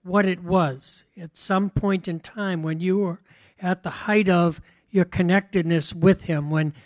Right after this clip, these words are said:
when he was everything to you, when you didn't do a whole bunch of other things because you had a chance to go and worship him or a chance to meet with the brothers and the sisters and to fellowship and to,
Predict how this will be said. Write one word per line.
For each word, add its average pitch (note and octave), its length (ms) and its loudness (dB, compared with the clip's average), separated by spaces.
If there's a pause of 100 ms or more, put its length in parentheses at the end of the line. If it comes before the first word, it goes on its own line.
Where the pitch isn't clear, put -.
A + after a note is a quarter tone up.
(160)
when F3 180 -4
he A3 260 0
was G3 400 2 (280)
everything G3+ 680 0
to - 180 -4
you, D#3+ 280 0
when E3 240 -2
you E3 220 2 (360)
didn't A#3 280 0
do G#3+ 280 4
a F#3+ 60 4
whole G#3 220 -2
bunch F#3+ 280 -2
of F#3 120 -6
other G3 240 2
things F3 400 -4
because F3+ 580 -2 (220)
you G3 100 -6
had F3 180 0
a E3 80 -2
chance G3+ 440 -2
to G3+ 100 -2
go E3+ 220 0
and D#3+ 160 -6
worship G3 420 0
him E3 240 -4
or D3+ 180 -4 (360)
a F#3 120 -2
chance F#3+ 460 -2
to F#3 100 -2
meet F#3+ 280 2
with F#3+ 180 -4
the F3 100 -2
brothers E3+ 600 0
and D#3+ 80 -12
the D#3 60 -10
sisters F#3 520 -2
and D#3 140 -8
to D#3+ 100 -8
fellowship G3 720 -2
and E3 160 -6
to, E3+ 100 -8